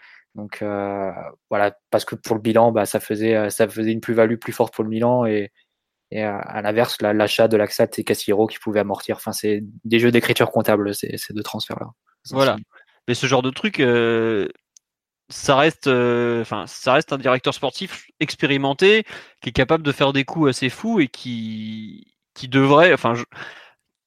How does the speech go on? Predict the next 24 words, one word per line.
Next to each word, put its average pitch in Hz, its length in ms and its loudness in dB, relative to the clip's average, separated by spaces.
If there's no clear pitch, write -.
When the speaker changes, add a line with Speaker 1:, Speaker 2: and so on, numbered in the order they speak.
Speaker 2:
je 143 80 -6
vois 160 80 8
pas 208 100 6
comment 190 240 4
il 170 140 2
peut 156 140 2
faire, 170 280 4
euh, 135 260 4
pire - 200 0
que 156 80 -4
ce - 40 -16
qu'on 151 140 -4
a 143 80 4
vécu 143 260 -4
sur 147 160 -4
les 131 120 0
deux 135 100 -4
derniers 127 240 0
mercato, 117 400 -6
honnêtement, - 300 -18
quoi. - 140 -20
Parce 127 200 -4
que, 131 100 0
euh, 117 640 4